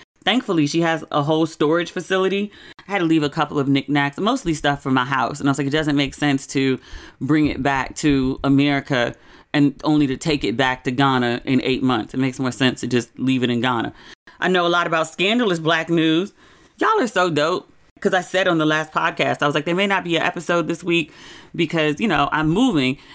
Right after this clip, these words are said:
And so people actively were sending me stuff 'cause they knew I was, you know, busy and wasn't able to concentrate on, you know, producing the show in the same way. So they made sure I had, like, the good things to talk about.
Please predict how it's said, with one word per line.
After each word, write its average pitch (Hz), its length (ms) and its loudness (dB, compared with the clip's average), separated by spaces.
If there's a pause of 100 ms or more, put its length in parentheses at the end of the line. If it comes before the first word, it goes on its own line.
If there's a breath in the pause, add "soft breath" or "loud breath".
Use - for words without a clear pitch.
(140 loud breath)
And 165 160 2
so 160 480 2 (120)
people 214 340 0
actively 165 500 -2
were 156 140 2
sending 208 400 0
me 160 100 2
stuff 143 320 -2
'cause 147 100 -8
they 151 100 2 (120)
knew 160 240 2
I 151 140 0
was, 143 240 -2
you 185 100 -4
know, 160 120 2
busy 156 460 0 (240 loud breath)
and 147 120 4
wasn't 160 260 0
able 156 240 0
to 156 100 -2
concentrate 165 800 0
on, 143 380 2
you 170 80 -2
know, 156 100 0
producing 151 600 0
the 151 60 2
show 151 380 0
in 170 140 -2
the 180 100 0
same 196 300 0
way. 208 240 0 (260 loud breath)
So - 100 -2
they 240 60 2
made 233 220 0
sure 202 160 0
I 185 60 -2
had, 170 180 0
like, 151 160 -2
the 160 60 -2
good 160 260 2
things 156 240 2
to 143 80 -6
talk 147 240 0
about. 123 360 -2